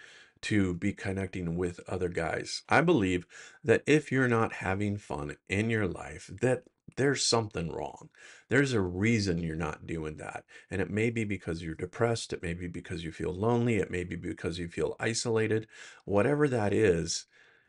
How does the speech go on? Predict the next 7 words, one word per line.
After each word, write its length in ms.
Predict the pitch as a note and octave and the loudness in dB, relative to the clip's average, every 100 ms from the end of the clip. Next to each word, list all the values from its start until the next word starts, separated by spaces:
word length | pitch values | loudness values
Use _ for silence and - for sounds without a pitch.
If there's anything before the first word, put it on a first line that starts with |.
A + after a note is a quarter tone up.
| _ _ _ - | _ _ _ -6
you're 240 | G#2+ C#3+ | 2 6
the 160 | C#3 C3 | 6 2
only 300 | - B2+ C3+ | 0 0 0
person 360 | - A#2 A2+ G2+ | -2 -2 -2 -4
on 200 | F2 G2+ | -2 -2
the 80 | - | -4
planet 500 | - A2 G#2 F2+ | -6 -4 -4 -6